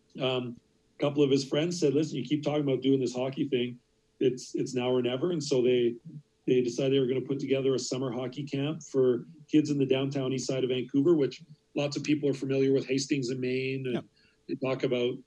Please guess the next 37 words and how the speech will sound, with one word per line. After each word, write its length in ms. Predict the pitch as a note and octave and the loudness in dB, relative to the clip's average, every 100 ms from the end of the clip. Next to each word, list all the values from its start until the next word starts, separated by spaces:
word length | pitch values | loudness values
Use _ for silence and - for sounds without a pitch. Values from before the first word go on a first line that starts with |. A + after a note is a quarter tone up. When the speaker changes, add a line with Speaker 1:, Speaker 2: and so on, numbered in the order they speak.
| _ - D3+ | _ -20 -10
Speaker 1:
you 180 | F3+ B2+ | -2 0
know, 160 | A#2 A#2+ | 0 -2
the 80 | B2 | -2
skids 480 | A2+ - D3 C#3+ C#3 | -4 0 2 2 0
and 80 | B2+ | -2
all 120 | C3 | 2
this 140 | C3 B2 | 0 0
Vancouver, 380 | C3 A#2+ C3+ | -4 0 0
however 200 | B2+ C3+ | 0 2
you 80 | C#3+ | 2
wanna 180 | C#3 C3 | 2 0
phrase 500 | - D#3 D3+ C#3+ C3+ | -4 0 2 2 2
it 120 | C#3 | 2
or 240 | C3 A#2+ - - - | 2 0 -6 -16 0
label 280 | D3+ C#3 B2+ | 4 4 2
it. 120 | B2+ _ - | -2 _ -10
That's 240 | D3 D#3 - | -4 -2 0
the 180 | D3+ C#3+ | 4 4
area 260 | C#3+ C#3+ | 4 2
that, 220 | C3+ C#3 C#3 D#3 | 2 0 -2 -4
that 140 | C#3+ | 0
they 120 | D3+ | 2
went 200 | C#3+ D3+ | 4 4
into. 380 | D#3+ D3 C#3 D#3 | 0 0 2 2
And 220 | D3+ C#3+ - _ _ _ - - _ _ _ _ | 0 -4 -12 _ _ _ -20 -20 _ _ _ _
the 60 | - | 0
whole 200 | D3+ D#3+ | 6 6
intention 460 | D3 D#3 E3 E3 D3 | 6 4 2 0 0
was 180 | C#3 - | 2 2
just 220 | C#3 - | 0 2
to 80 | C3+ | 2
run 180 | C#3 | 2
a 40 | C3+ | 2
week-long 400 | B2+ C#3 C#3+ C#3+ | 4 4 4 -2
summer 300 | C#3 B2+ C3+ | -2 -4 -4
camp 360 | - C3+ C#3 - | -2 -2 -2 -2
for 300 | C#3+ C#3 | 2 2